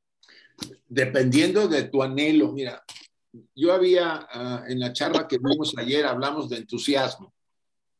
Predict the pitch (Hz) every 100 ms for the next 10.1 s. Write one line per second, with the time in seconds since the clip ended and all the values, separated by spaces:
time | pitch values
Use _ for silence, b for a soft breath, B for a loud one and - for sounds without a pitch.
0 | _ - 107 127 - - 147 180 147 123
1 | 123 160 139 113 147 139 127 127 131 -
2 | _ _ _ _ _ _ _ 123 151 143
3 | 120 110 110 110 107 - 107 139 147 131
4 | 143 117 127 123 117 107 107 107 95 -
5 | - 87 85 - - _ - _ _ _
6 | _ - _ 123 139 131 147 - 185 185
7 | 175 123 160 170 185 175 175 170 135 120
8 | 120 120 113 113 120 123 110 104 - 101
9 | 92 - 92 90 143 135 190 196 202 160
10 | 139